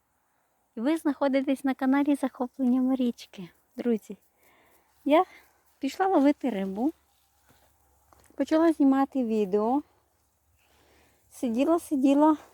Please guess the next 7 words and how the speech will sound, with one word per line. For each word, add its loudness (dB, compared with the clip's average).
а -6
воно 2
не 0
клює. 0
Як -4
я 6
вийшла, 4